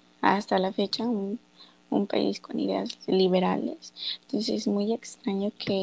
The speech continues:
ellos, pues, hubiesen, ah, eh, estado a favor del aborto. Y sí comparto la idea de que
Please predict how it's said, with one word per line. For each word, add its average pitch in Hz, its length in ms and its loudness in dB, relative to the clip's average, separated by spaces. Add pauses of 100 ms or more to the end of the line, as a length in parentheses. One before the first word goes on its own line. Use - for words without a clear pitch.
ellos, 196 380 0 (420)
pues, 254 220 0
hubiesen, 220 640 2
ah, 196 300 -4
eh, 190 440 -2 (200)
estado 214 360 0
a 196 80 0
favor 190 300 2
del 190 160 2
aborto. 254 440 -4 (460)
Y 294 120 2
sí 262 220 0
comparto 240 380 0
la 214 100 2
idea 190 240 4
de 202 100 0
que - 460 -4